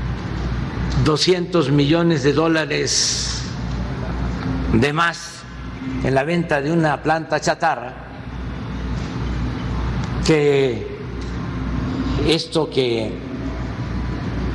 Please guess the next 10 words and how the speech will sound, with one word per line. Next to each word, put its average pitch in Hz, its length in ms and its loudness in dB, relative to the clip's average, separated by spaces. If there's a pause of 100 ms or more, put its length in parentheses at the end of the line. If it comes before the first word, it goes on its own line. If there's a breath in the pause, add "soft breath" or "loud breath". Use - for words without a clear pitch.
(1200)
puede 139 1040 4 (140)
significar 139 880 2 (1080)
dos 160 240 6
millones 175 480 6
de 147 80 4
pesos. - 720 -2 (1200)
No 170 160 6
solo 190 320 4
es 180 160 2
eso, - 280 0